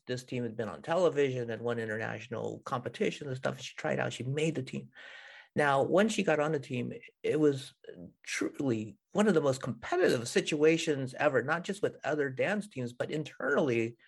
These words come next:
they were competing against each other all the time. Uh, who's gonna be in the, the best spots and who is gonna get featured. And, and it was, it was a really, uh, interesting, difficult, uh, environment to be in.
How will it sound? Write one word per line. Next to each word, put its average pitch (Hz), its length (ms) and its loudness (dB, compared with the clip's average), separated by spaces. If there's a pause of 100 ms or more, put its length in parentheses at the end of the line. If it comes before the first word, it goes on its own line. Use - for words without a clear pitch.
(320)
they 165 180 4
were 147 240 6
competing 160 400 -4
against 143 320 -2
each 120 260 -8
other 135 440 0 (160)
all 151 200 4
the 120 120 -2
time. 123 420 0
Uh, 101 80 -4
who's 143 280 2
gonna 127 200 -4
be 127 300 -4
in 117 240 -4
the, 113 140 -4
the 113 120 -6
best 123 240 -2
spots - 560 -4
and 110 160 -2
who 139 160 0
is 135 120 2
gonna 127 180 -2
get - 160 -6
featured. 113 640 -4
And, - 120 -14
and 123 220 -8
it 143 140 -6
was, 135 260 0
it 147 60 -2
was 143 160 0
a 123 60 -4
really, 147 520 0 (640)
uh, 107 380 -10 (140)
interesting, 127 800 -2 (240)
difficult, 135 720 2 (420)
uh, - 60 -4
environment 117 720 2
to 117 100 -10
be 123 260 -4
in. 107 180 -10